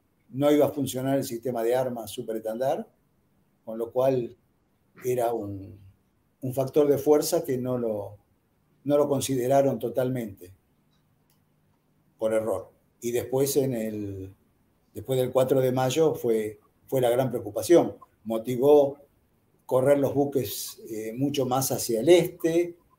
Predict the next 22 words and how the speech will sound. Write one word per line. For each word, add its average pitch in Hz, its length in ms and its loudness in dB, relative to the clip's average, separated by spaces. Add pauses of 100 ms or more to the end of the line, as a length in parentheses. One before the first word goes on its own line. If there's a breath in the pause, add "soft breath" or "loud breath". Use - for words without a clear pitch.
(220)
este, 113 480 -8
que 113 120 -6
tengan 117 440 -2
menor 120 260 0
autonomía 120 600 0
los 110 180 -4
aviones 110 420 0
Harrier 117 380 2
para 104 160 -4
operar 110 320 -2
sobre 104 260 -6
las - 160 -2
islas, 151 640 4 (640)
este, 104 840 -4 (360)
una 123 180 2
distribución 123 840 2
de 104 300 -2
unas 107 240 -6
formaciones 123 840 0
y 113 60 0
demás 127 400 0
de, 101 340 -4